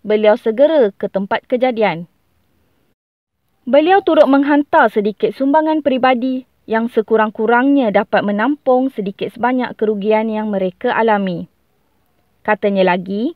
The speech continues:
wakil daripada Dun Benta juga telah mengambil inisiatif segera menghantar bantuan seperti pakaian baru dan terpakai,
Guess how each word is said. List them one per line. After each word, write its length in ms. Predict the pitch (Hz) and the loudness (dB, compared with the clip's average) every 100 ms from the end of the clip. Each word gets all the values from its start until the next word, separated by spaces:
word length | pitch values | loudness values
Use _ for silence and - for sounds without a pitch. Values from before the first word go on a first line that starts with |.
| _ _ - | _ _ -4
wakil 400 | 220 - 403 370 | -4 0 0 4
daripada 400 | 311 302 269 262 | 2 2 0 0
Dun 240 | 233 269 | 2 0
Benta 400 | 240 254 285 269 | 2 0 0 -2
juga 320 | 254 220 208 214 | -2 -2 -2 0
telah 240 | 208 202 | 0 0
mengambil 480 | 208 233 285 311 269 | -2 -4 -2 -2 -2
inisiatif 640 | 220 214 214 220 208 220 | -2 -4 -2 -4 -4 -6
segera 480 | - 302 277 262 262 - _ | -4 -2 0 0 0 -6 _
menghantar 640 | 202 214 254 285 294 294 226 | -8 -6 -4 -4 0 0 2
bantuan 480 | 214 247 214 208 | 0 0 -2 -2
seperti 320 | - 202 196 202 | -4 -6 -6 -4
pakaian 400 | 233 294 294 285 | -4 -2 -2 0
baru 240 | 254 247 | 0 0
dan 160 | 226 247 | -2 -4
terpakai, 560 | 240 233 - 233 226 | -4 -6 -2 0 -2